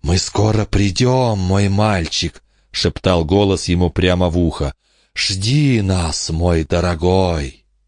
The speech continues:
Дьюан перегнулся на кровати, наклонился, нащупал шнур выключателя, дёрнул за него и включил свет.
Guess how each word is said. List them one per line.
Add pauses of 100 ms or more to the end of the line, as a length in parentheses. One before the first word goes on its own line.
(840)
Дьюан
перегнулся
на
кровати, (220)
наклонился, (200)
нащупал
шнур
выключателя, (240)
дёрнул
за
него (240)
и
включил
свет.